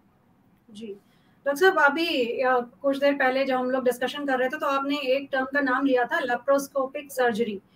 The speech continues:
इसको लेकर एक सवाल, अ, बहुत ज्यादा raise होता है कि जो लेप्रोस-, laparoscopic surgery है, बहुत easy है, तो ये जानना हमारे viewers चाहेंगे कि ये surgery किन किन चीजों में useful हो सकती है।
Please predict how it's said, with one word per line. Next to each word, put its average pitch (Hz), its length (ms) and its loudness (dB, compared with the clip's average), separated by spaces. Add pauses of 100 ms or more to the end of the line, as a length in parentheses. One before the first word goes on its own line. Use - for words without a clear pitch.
(420)
इसको 285 200 4
लेकर 370 300 8
एक 381 120 6
सवाल, 349 480 8
अ, 269 300 2
बहुत 269 280 2
ज्यादा 277 280 6
raise 311 260 2
होता 285 180 2
है 349 60 2
कि 359 80 2
जो 359 100 4
लेप्रोस-, 269 840 2
laparoscopic 302 640 -2
surgery 285 420 0
है, 220 260 -4
बहुत 285 280 2
easy 285 400 -4
है, 233 200 0
तो 311 300 -2 (300)
ये 285 160 0
जानना 330 360 6
हमारे 339 240 6
viewers 320 340 4
चाहेंगे 302 520 2
कि 349 340 4 (120)
ये 302 260 2
surgery 320 420 4
किन 330 280 0
किन 359 200 8
चीजों 320 340 0
में 339 120 4
useful 285 440 0
हो 285 220 2
सकती 233 360 -4
है। 190 80 -10